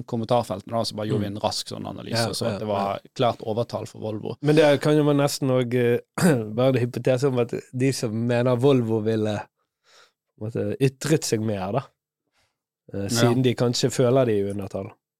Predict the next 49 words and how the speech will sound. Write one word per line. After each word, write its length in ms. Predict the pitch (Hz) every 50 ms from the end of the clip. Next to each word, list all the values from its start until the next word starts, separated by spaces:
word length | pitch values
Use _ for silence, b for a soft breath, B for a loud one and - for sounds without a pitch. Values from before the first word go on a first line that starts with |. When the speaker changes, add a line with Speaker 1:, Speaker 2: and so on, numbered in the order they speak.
| _ b b b b b b b
Speaker 2:
En 180 | - 214 190 160
av 60 | 147
Speaker 1:
Det 60 | 165
kan 120 | 151 165 160
Speaker 2:
fire 80 | 160
Speaker 1:
gå-, 60 | 170 160
Speaker 2:
biler 200 | 156 160 165 170
Speaker 1:
det 80 | 160
Speaker 2:
som 100 | 151 160
selges 440 | 135 - 151 143 151 156 156 147 -
i 40 | 139 117
dag, 160 | 113 113 123
er 160 | 143 165 139
jo 40 | 117
Tesla. 360 | - 123 123 - - 139 - - - - B B B B B B B B 139 143
Speaker 1:
Ja, 200 | 143 147 170 185 190 175
og 80 | 151 156
så 60 | 143 139
tror 200 | - - 190 175
jeg 100 | 151 151
også 140 | 156 156 147
at 80 | 139 -
det 80 | 143 135
var, 440 | 143 147 143 139 135 131 127 123 -
Tesla 360 | - - 147 143 - - 123 117
hadde 140 | 120 123 127
litt 140 | 127 123 -
sånn 300 | - 127 120 117 117 113 110 107 107 101 113
dårlig, 340 | 123 113 110 113 120 117 110 107 104 104 101 101
eh, 300 | 101 101 101 - - 120
image 640 | 113 113 110 101 98 98 95 95 - - - - -
akkurat 280 | - - - - 101 98
da, 80 | 95 - 104
fortsatt 380 | - 120 117 104 104 101 107 98
da, 80 | 107 123 120
på 120 | 117 - 113
grunn 120 | 113 113 110
av 100 | 104 101 104
denne 140 | 104 101 101
her, 280 | 101 101 101 98 95 95
eh, 960 | 92 92 92 90 90 92 - - _ _ 220 _ _ _ _ _ - - 101
eh, 640 | 98 98 98 98 98 95 95 98 95 98 98 95 95 - - - - 110 _ _ _ _ -
hva 80 | 98
er 180 | - - 101 101
dette 200 | 95 - 95 92
her? 100 | - - - -
Eh, 200 | 101 98 98 98
de 120 | 95 104 101 95
arbeiderne, 600 | 98 101 104 98 95 92 92 92 90 90 90 92